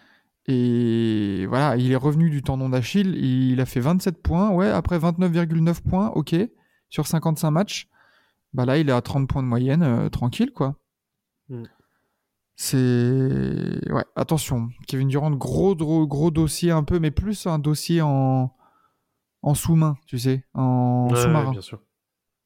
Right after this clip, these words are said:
Speaker 1: Voilà. Il... il... va... Ça m'étonnerait pas qu'à la fin de saison, on se dise, « Ah, mais en fait, les, ah, les Nets, ils sont premiers de l'Est.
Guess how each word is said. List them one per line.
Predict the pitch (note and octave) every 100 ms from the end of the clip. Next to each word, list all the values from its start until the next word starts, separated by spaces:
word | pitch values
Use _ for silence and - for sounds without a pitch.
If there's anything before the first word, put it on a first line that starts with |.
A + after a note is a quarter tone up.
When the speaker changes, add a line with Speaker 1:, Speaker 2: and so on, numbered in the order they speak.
| _
Speaker 1:
Voilà. | - B2 A#2+ _ _ -
Il... | C#3 C3+ B2+ C3+ C3 C3+
il... |
va... | B2+ B2 B2 C3+ C3+
Ça | D#3
m'étonnerait | D3+ D#3 D3+
pas | D#3 G3
qu'à | F3+ C#3
la | C#3
fin | D3+
de | C#3+
saison, | D3+ D3+
on | F#3
se | D3+
dise, « | D3+ D3+ -
Ah, | C#4+
mais | G3+
en | C3+
fait, | G3 -
les, | B2+ A#2+ - - - - _ _ -
ah, |
les | G#3
Nets, | C#3+ G#3+ -
ils |
sont | -
premiers | A2+ - G3
de | F#3+
l'Est. | A3+ A#3 -